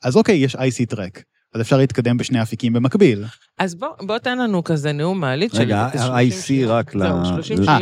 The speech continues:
Speaker 1: ל-I C.
Speaker 2: איך
Speaker 3: למאזינים.
Speaker 2: אתה רואה את I C? כי יש פה הרבה דיבור על I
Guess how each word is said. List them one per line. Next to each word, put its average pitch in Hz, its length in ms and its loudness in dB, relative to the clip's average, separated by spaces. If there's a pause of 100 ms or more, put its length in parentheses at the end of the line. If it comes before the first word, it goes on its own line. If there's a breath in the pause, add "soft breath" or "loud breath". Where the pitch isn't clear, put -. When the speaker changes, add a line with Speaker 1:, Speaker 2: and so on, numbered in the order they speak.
(100)
Speaker 1:
ל-I 147 140 6
C. - 180 4
Speaker 2:
איך - 180 4
Speaker 3:
למאזינים. - 220 4
Speaker 2:
אתה 247 260 4
רואה 180 380 0 (440 soft breath)
את 185 100 -4
I - 20 -12 (300)
C? 147 140 -14
כי 269 120 -10 (220)
יש 339 80 -8
פה 320 120 0
הרבה 233 180 2
דיבור 202 340 6
על 160 60 4
I 151 120 4